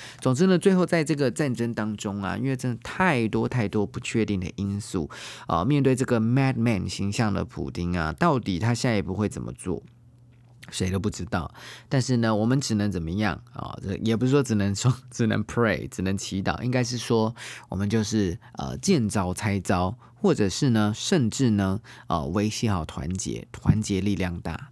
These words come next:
对不对？啊，面对霸凌的时候啊，团结啊，反而可以让霸凌呢心生恐惧，因为他也不知道我们下一步要做什么，对不对？或者他也不知道我们会如何回应。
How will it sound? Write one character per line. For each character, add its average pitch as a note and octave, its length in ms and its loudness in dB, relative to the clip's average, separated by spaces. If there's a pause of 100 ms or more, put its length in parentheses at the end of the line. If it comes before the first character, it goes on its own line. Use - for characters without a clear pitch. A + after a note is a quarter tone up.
对 G#2 100 -2
不 G#2+ 60 0
对？ A2 240 4
啊， G2 340 0
面 C3+ 200 4
对 B2 140 4
霸 B2+ 280 2
凌 G2 160 0
的 G2+ 100 2
时 F#2 180 -4
候 G2+ 140 -4
啊， F2 180 -2
团 G2 240 -4
结 G#2 380 0 (440)
啊， D#2+ 140 -4
反 G#2+ 220 0
而 A2 140 0
可 - 140 -4
以 A2 40 2
让 G#2+ 280 0
霸 G#2 180 2
凌 F2 160 -2
呢 F2 100 -2
心 G#2 300 -2
生 F#2+ 260 -4
恐 - 320 -6
惧， - 260 -6 (380)
因 A2+ 160 0
为 A#2 100 2
他 A#2 460 0 (160)
也 F#2 200 -4 (140)
不 A2+ 140 0
知 - 160 -6
道 F#2 180 0
我 - 80 -4
们 F2 120 -6
下 F#2 260 -2
一 E2+ 60 -4
步 E2+ 120 -6
要 E2 140 -4
做 - 200 -6
什 - 200 -12
么， - 120 -14 (200)
对 A2+ 100 4
不 A#2 60 4
对？ G#2 320 2
或 A#2+ 120 0
者 A2+ 140 2
他 C#3 220 2
也 A#2+ 100 2
不 G#2 100 -4
知 G#2 140 0
道 G2 220 2 (260)
我 F#2 80 -4
们 F#2+ 80 -4
会 G2 140 0
如 G#2 280 2
何 F2+ 240 0
回 - 200 -6
应。 C2+ 180 -8